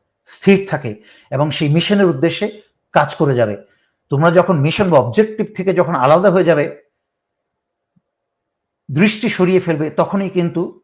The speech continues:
তোমরা মিশনে পরাজিত হয়ে যাবে। তোমাদের মিশন হচ্ছে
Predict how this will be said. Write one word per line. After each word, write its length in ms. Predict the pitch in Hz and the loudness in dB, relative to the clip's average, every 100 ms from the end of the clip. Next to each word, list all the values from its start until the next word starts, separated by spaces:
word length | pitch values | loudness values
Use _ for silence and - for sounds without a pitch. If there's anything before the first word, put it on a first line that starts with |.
| _ | _
তোমরা 480 | 143 135 151 - _ | -4 -2 -2 -6 _
মিশনে 280 | 127 139 143 | -10 -6 -4
পরাজিত 380 | 139 135 131 131 | 0 0 0 -4
হয়ে 200 | 107 110 | -6 -8
যাবে। 240 | 104 104 - _ _ - _ _ _ | -8 -12 -16 _ _ -20 _ _ _
তোমাদের 600 | 147 147 143 139 139 - _ - | -2 2 2 2 -4 -16 _ -8
মিশন 280 | 151 202 196 | -4 -2 -2
হচ্ছে 440 | 190 - 214 214 | -4 -8 -10 -12